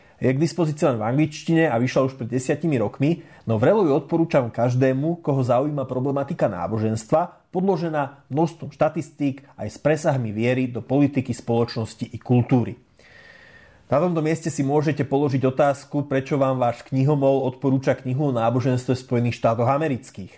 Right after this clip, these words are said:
Situácia tam je predsa určite úplne iná ako na Slovensku. Odpoveďou je, že Amerika má na jednej strane veľmi rôznorodé náboženské prostredie,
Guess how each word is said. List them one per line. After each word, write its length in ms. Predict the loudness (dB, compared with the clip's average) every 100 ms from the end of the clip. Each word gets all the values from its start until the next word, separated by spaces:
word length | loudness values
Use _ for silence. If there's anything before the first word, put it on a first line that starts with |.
| _
Situácia 640 | -8 -6 0 0 0 -2
tam 160 | -2 -2
je 80 | -2
predsa 240 | -4 -2
určite 320 | -2 -2 -4
úplne 400 | -4 -2 -4 0
iná 160 | 0 0
ako 80 | -2 -4
na 80 |
Slovensku. 560 | -2 0 -2 -4 -16 -20 _ _ _ _ -20 -20 -20 -10 -4
Odpoveďou 480 | -2 2 2 2 0
je, 320 | 0 -2 -4 _ -12
že 240 | -2 0 2
Amerika 480 | 0 -2 -2 -2
má 160 | -2 0
na 160 | 0 0
jednej 240 | 0 -2 -4
strane 320 | 0 0 2
veľmi 240 | 0 0
rôznorodé 560 | 0 0 0 2 2 2
náboženské 480 | 0 2 0 0 -4
prostredie, 800 | -8 -14 -8 -4 0 0 -2